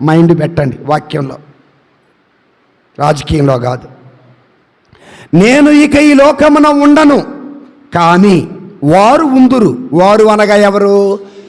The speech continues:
పన్నెండు మంది శిష్యులు. "నేను నీ యొద్దకి వచ్చుచున్నా." నేను అనగా ఎవరు? యేసు ప్రభు. నీ అనగా ఎవరు? యెహోవా దేవుడు, తండ్రి దేవుడు.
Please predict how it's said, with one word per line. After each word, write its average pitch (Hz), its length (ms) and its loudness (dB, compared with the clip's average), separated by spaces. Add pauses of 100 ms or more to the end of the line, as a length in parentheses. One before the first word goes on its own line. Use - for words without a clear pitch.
(360)
పన్నెండు 170 380 0
మంది 165 720 0 (260)
శిష్యులు. 202 460 -2 (520)
"నేను 269 380 2
నీ 294 140 2
యొద్దకి 302 760 0 (840)
వచ్చుచున్నా." 214 580 -2
నేను 269 380 0
అనగా 277 280 0
ఎవరు? 269 640 2 (460)
యేసు 247 320 0
ప్రభు. 170 360 -2
నీ 247 280 2
అనగా 269 280 2
ఎవరు? 269 680 2 (680)
యెహోవా 240 420 2
దేవుడు, 226 320 2
తండ్రి 226 320 0
దేవుడు. 165 360 -2